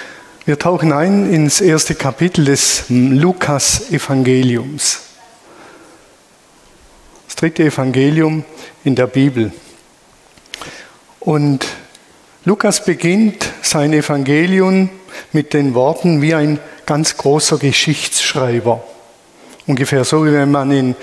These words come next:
fünfzig Jahren darüber liest, was Angela Merkel in ihrer letzten Amtsperiode, der vierten,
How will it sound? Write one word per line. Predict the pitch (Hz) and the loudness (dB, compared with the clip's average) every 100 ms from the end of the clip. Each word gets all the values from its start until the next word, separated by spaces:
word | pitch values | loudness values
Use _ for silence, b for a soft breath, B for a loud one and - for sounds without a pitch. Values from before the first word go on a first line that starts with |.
| B B B | B B B
fünfzig | - 156 147 - 151 | -4 -2 -2 -4 0
Jahren | 135 131 143 147 151 160 | 0 2 0 0 0 0
darüber | 143 131 135 | -2 0 0
liest, | 127 135 156 - - | 2 2 2 0 -2
was | 139 | 0
Angela | 151 135 135 127 123 | 0 0 0 0 0
Merkel | 127 127 143 156 151 | 0 2 0 0 2
in | 143 | 4
ihrer | 139 131 127 - - | 2 2 0 -4 -2
letzten | 139 160 - - - 156 | 0 0 -2 -4 0 0
Amtsperiode, | 147 139 151 - - 147 131 135 139 135 139 143 | 0 -2 -2 -4 -4 -2 0 2 4 4 2 0
der | 135 123 | 0 -2
vierten, | - 143 - 147 | -2 -2 0 -2